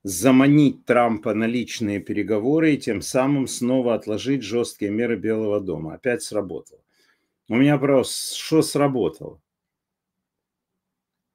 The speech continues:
То есть он фразу сказал, Путин, «Мы будем говорить о территориях», и Трамп сразу, «Да, да, конечно,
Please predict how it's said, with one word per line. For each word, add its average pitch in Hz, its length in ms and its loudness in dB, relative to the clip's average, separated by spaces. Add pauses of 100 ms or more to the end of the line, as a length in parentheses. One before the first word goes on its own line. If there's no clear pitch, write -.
(720)
То 147 160 8
есть - 420 4 (1500)
он 147 440 2 (600)
фразу 120 600 0
сказал, 104 580 -2
Путин, 101 640 -6 (320)
«Мы 131 140 2
будем 147 280 4
говорить 135 360 4
о 117 80 -4
территориях», 139 640 0
и 135 60 -2
Трамп 131 300 -2
сразу, 104 420 -6
«Да, 190 520 8
да, 165 560 4
конечно, 180 960 -4